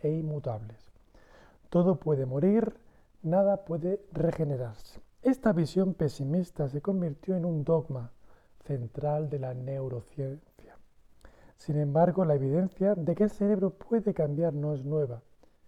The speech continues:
En mil setecientos noventa y tres,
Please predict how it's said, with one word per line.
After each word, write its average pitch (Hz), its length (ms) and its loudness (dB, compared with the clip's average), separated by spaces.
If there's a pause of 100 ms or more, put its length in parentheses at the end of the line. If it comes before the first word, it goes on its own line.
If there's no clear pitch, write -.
(380)
En 135 200 -4
mil 202 160 -2
setecientos 160 720 -6
noventa 135 480 -8
y 127 60 -12
tres, 160 500 -4